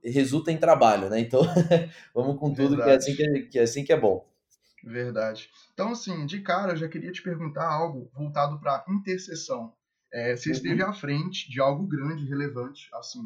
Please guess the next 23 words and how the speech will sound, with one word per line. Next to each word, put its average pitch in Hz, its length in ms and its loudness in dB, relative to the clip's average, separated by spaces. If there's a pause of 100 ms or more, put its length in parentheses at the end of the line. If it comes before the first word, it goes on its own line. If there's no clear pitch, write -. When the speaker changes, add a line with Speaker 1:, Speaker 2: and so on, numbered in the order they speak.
Speaker 2:
movimentou 131 480 -8
o 151 60 -8
Brasil, 135 500 -6 (260)
tanto 139 260 -6
na 135 140 -2
mídia 135 460 -8
quanto 127 260 -12
no 127 120 -12
governo. 139 640 -8 (240)
É, 113 120 -2
a 117 60 -6
gente 123 220 -10
teve 127 220 -10
o - 80 -16
presidente 131 680 -10
do 147 140 -10
país 139 420 -6
no 139 60 -8
estádio, 139 600 -2 (180)
que 202 100 -16
foi 170 200 -4
o 175 40 -8
Descent. 135 480 -6